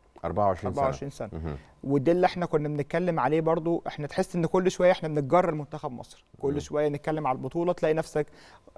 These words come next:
Speaker 2: للأسف احنا خسرنا نفسنا واحدة من أسهل بطولات،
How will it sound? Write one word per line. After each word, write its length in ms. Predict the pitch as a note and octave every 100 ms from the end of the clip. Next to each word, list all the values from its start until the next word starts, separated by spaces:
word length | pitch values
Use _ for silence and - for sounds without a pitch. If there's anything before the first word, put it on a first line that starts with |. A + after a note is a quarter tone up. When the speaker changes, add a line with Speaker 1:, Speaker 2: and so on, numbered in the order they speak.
| -
Speaker 2:
للأسف 640 | C#3 C#3+ F3 D3+ C3+ - -
احنا 320 | D3+ D3+ D#3
خسرنا 580 | D3+ D3+ - G3 F#3 E3+
نفسنا 500 | D3+ - F3 F3+ E3+ - - -
واحدة 320 | E3+ E3 D#3+
من 220 | D3 C3
أسهل 280 | C#3 - D#3
بطولات، 300 | C#3+ D#3 D#3